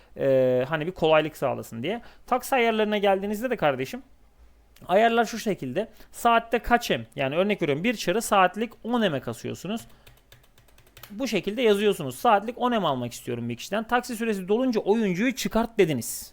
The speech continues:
Seçtin. Parti from'dan gelenleri taksiye kabul et yazdın. Hani parti, sen taksi yazmışsın. Parti gelenleri direkt kabul ediyor.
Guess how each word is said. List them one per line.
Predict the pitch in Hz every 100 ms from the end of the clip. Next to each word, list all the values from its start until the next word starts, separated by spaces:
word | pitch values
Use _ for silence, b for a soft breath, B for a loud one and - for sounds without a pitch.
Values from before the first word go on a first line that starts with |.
| _
Seçtin. | - 185 - 165 - B B B B
Parti | 156 151 262
from'dan | 240 240 208 196 190
gelenleri | 202 196 226 285
taksiye | 220 - 220 214
kabul | 208 208
et | 185 143
yazdın. | 123 120 170 233
Hani | 139 131 -
parti, | - 135 -
sen | - 170
taksi | 190 185 165
yazmışsın. | 127 123 - 226
Parti | 170 160 160
gelenleri | 143 127 170 202
direkt | 196 190
kabul | 135 117
ediyor. | 113 175